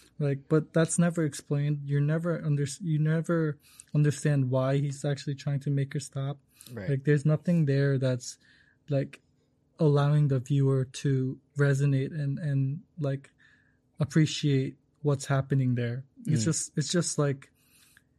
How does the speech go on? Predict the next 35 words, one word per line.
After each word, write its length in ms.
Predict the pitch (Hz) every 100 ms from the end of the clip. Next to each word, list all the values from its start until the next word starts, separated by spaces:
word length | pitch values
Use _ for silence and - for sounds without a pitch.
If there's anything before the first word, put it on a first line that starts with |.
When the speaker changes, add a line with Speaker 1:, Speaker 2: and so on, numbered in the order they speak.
| _ _ _ _ _ -
Speaker 1:
he 140 | 170
just 640 | 170 170 - - - - -
t-, 120 | -
tells 320 | - 160 151
her 100 | 143
s-, 240 | 139 - -
to 100 | -
stop 460 | - - 139 135 -
because 520 | 135 143 139 131 - -
it's 180 | - -
gonna 500 | 139 135 135 135 147
be 160 | - 135
different. 540 | 131 139 - 123 -
But 180 | 131 127
why 380 | - 147 135 139
is 180 | 143 135
that 200 | 127 131
bad? 280 | 135 135 139
You 80 |
know 80 | 139
what 60 | 139
I 40 |
mean? 140 | 139 143
Like, 240 | 139 -
there's 180 | 143 135
Speaker 2:
Uh-huh. 80 | 156
Speaker 1:
not, 100 | 160
nothing 420 | 151 147 - 151
explained 540 | 139 - 143 147 143
there. 260 | 127 127 123 _ - - _ _ _ _ _ _ _ _ _ _ _ _ 147
And 100 | 147
number 240 | 156 160
two 520 | - - 214 165 151
is 400 | - 151 139 139
that 400 | - 135 135 196